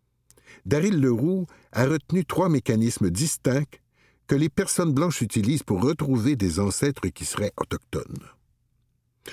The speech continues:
Le premier mécanisme, le plus utilisé, est celui d'ascendance linéaire, c'est-à-dire lorsque tu cherches les parents de tes parents et de tes grands-parents, et cetera,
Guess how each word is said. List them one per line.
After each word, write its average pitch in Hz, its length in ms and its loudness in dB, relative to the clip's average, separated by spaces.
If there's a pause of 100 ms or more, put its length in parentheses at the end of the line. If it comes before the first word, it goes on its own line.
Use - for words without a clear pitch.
(140)
Le 113 220 2
premier 98 360 2
mécanisme, 95 680 0 (100)
le 82 180 0
plus 76 420 -4
utilisé, 92 720 -2 (640)
est 143 100 2
celui 175 380 0
d'ascendance 180 720 0
linéaire, 101 720 0 (220)
c'est-à-dire 143 640 0 (240)
lorsque 127 540 0
tu 85 200 -4
cherches 135 440 -2
les 85 160 0
parents 117 500 0
de 90 140 -2
tes - 180 -4
parents 120 640 0
et 92 140 0
de 78 140 -4
tes 80 200 -4
grands-parents, 107 640 0
et 87 120 -4
cetera, 104 440 -2